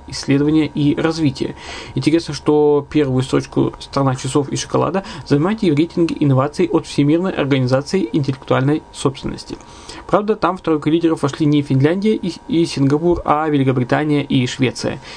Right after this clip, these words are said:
Итак, топ-десять самых инновационных стран. С первого по десятый. Швейцария, Сингапур, Финляндия, Бельгия, Германия, Ирландия, Нидерланды, С Ш А, Австрия и Швеция.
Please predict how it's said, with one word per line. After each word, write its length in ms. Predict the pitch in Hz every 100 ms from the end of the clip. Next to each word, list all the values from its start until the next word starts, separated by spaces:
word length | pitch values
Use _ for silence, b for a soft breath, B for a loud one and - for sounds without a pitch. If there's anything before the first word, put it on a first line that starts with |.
| B
Итак, 320 | - 151 196 - B B -
топ-десять 540 | 151 139 170 165 - -
самых 420 | - 160 165 160
инновационных 640 | - 147 143 139 143 131 135
стран. 320 | - 131 - B B B B
С 80 | -
первого 320 | 160 147 135
по 140 | 135
десятый. 520 | 143 151 131 - - - B B
Швейцария, 640 | - 151 143 127 143 196
Сингапур, 640 | 190 170 147 139 147 160 - -
Финляндия, 640 | - 143 127 117 123 165 202 -
Бельгия, 580 | 127 135 123 127 160 196
Германия, 600 | 139 147 135 113 127 175 -
Ирландия, 600 | - 147 131 120 135 185 B B B
Нидерланды, 640 | 151 151 135 117 120 180 185
С 160 | -
Ш 160 | 139 135
А, 200 | 139 185 B B
Австрия 520 | - 131 - 147 165 - -
и 200 | - 180 -
Швеция. 500 | - 113 - -